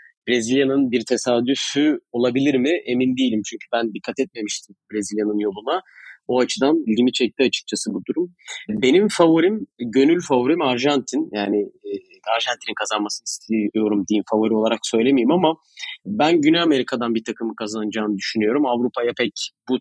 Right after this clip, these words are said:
turnuvada şans vermiyorum. Ya Brezilya ya Arjantin kazanır diye ilk günden beri düşünüyorum. Ve bence iki bin ikiden sonra da artık gerçekten bir Güney Amerika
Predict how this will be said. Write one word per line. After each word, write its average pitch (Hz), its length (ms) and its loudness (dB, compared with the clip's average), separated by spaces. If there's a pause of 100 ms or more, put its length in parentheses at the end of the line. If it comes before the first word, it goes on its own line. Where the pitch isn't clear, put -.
turnuvada 113 400 2
şans 117 380 -2
vermiyorum. 113 500 2 (560)
Ya 135 240 4
Brezilya 131 380 4
ya 143 140 4
Arjantin 120 420 -2
kazanır 107 420 -4
diye 101 240 2 (240)
ilk 131 180 0 (120)
günden 113 300 4
beri 104 200 2
düşünüyorum. 110 720 0
Ve 156 280 2 (100)
bence 135 320 2
iki 139 220 0
bin 135 100 4
ikiden 127 460 0
sonra 123 400 -4
da 139 220 -2 (140)
artık - 220 -10
gerçekten 113 500 -2
bir 110 100 -4
Güney 113 220 -2
Amerika 110 320 -2